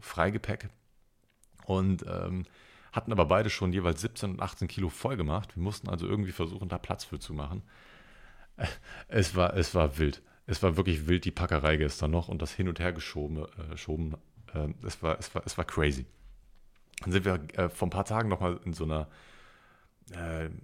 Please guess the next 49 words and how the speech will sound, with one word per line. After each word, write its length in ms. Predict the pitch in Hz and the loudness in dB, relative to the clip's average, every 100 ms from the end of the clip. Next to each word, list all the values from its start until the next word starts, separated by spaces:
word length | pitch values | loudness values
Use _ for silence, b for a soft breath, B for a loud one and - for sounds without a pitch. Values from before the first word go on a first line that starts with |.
| - - | -18 -14
Kreta 300 | - 110 98 | -2 0 0
ist 160 | 92 | -2
für, 300 | - - 80 | -4 0 0
für 200 | 76 - | 0 -4
Oliven 500 | 98 87 107 110 104 | 0 0 0 0 -2
sehr, 200 | 101 90 | 2 2
sehr 100 | 98 | 4
bekannt, 380 | 85 - 98 117 | -2 -4 -4 -2
auch 100 | 80 | -4
für 140 | - - | -4 -4
Olivenöl 520 | 87 90 90 98 110 | -2 0 2 2 0
und 140 | 98 | 0
auch 140 | 87 82 | -4 -4
diese 420 | 82 78 78 85 | -4 -2 0 -2
Sachen, 320 | 78 87 95 80 | -2 0 0 -4
die 80 | |
sie 100 | 80 | -4
aus 180 | - 85 | -4 -4
den 140 | - 92 | -4 -2
Olivenbäumen 680 | 90 87 78 78 98 117 | -2 -2 2 4 4 2
machen, 280 | 104 92 101 | -2 -4 -6
aus 120 | 87 | -8
dem 160 | - 76 | -6 -4
Holz. 240 | 98 117 - B B B B B | -4 -6 -14 B B B B B
Und 100 | - | -4
da 40 | 82 | 0
haben 100 | 92 | 2
wir 100 | - | 2
auch 80 | 95 | 2
noch 120 | 82 | 2
ein 100 | 80 | 0
paar 220 | 80 64 | -2 0
Holzgegenstände 880 | 87 - - - - 104 98 98 92 | 0 0 -6 -8 -6 -4 -2 -2 -2
gekoppt, 440 | 82 - 98 - | -4 -6 -6 -6
die 60 | - | -6
auch 120 | 90 | -6
sehr 200 | - 90 | -2 -2
schwer 380 | 87 85 90 101 | 0 -2 -2 0
waren. 220 | 95 98 - B B B B | -2 -2 -6 B B B B
Und 120 | - 95 | 0 2
die 80 | |
haben 120 | 101 127 | 4 4
wir 60 | |
dann 120 | 92 | 2
alle 260 | 87 117 110 | 2 2 2
so, 280 | 90 104 110 | 0 0 0
so 100 | 98 | -4
versucht, 400 | - 95 110 - | -4 -4 -4 -4
so 320 | 110 104 - | -6 -6 -8